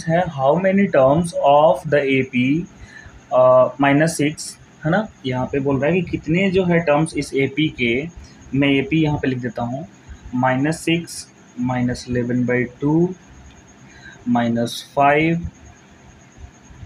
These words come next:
and so on। कह रहा है कि ये जो एपी है, इसके कितने ऐसे term जोड़े जाएं ताकि उसका sum जो है माइनस ट्वेंटी फ़ाइव आ जाए।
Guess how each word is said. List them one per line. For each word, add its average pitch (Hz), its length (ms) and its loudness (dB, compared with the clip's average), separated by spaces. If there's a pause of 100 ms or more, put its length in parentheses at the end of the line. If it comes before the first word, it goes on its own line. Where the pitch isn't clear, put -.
(440)
and 127 200 -2
so 131 160 -2
on। 110 180 -4 (680)
कह 180 60 2
रहा 190 120 4
है 196 80 4
कि 190 120 0
ये 185 280 6
जो 196 240 2
एपी 170 360 2
है, 120 200 -2 (760)
इसके 170 280 0
कितने 202 480 2
ऐसे 214 220 4
term 180 320 2
जोड़े 156 400 4
जाएं 120 340 -2 (440)
ताकि 147 280 2
उसका 180 300 2
sum 165 280 2
जो 175 120 2
है 170 180 2
माइनस 143 340 2
ट्वेंटी 131 300 0
फ़ाइव 120 320 0
आ 104 60 -4
जाए। - 180 -10